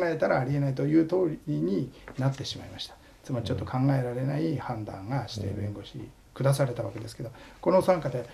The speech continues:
Speaker 1: いろいろと、お、温度差はあったようです。小室さんは積極的な、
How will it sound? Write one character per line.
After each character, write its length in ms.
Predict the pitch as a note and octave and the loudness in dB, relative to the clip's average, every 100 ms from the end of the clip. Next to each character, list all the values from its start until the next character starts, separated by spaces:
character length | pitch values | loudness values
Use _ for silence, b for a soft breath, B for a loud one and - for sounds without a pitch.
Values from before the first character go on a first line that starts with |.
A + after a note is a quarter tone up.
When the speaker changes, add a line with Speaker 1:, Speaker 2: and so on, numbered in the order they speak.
| B | B
Speaker 1:
い 100 | - | 2
ろ 120 | C#3 F3+ | 6 6
い 40 | |
ろ 120 | F#3 | 6
と、 340 | - E3 - - B B - | 6 6 4 -2 B B -2
お、 320 | C3+ B2+ D#3 | 2 6 6
温 100 | G#3 | 6
度 120 | G#3+ | 4
差 120 | - | 2
は 120 | B2+ | 2
あ 40 | C#3+ | 2
っ 60 | - | 0
た 140 | B2+ | -4
よ 100 | G#2+ | -4
う 20 | |
で 80 | F#2 | -8
す。 120 | - | -6
小 80 | B2 | 0
室 180 | C#3+ C#3 | 2 2
さ 140 | C3+ | 0
ん 80 | C3 | 0
は 80 | C3 | 0
積 200 | D#3 C3 | 0 -4
極 220 | - G#2+ | -4 -6
的 160 | A2+ - | -8 -8
な、 120 | G#2+ | -8